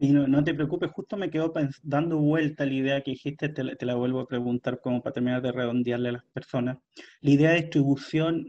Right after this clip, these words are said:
es la idea de que cuando hay una exhibición, por ser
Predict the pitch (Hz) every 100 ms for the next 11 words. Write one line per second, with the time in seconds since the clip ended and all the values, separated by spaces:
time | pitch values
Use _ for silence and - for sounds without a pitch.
0 | - 147 143 165 139 131 127 139 151 151
1 | 139 123 127 127 123 123 123 - 135 151
2 | 160 156 - 131 - 143 147 139 147 151
3 | - - - 143 143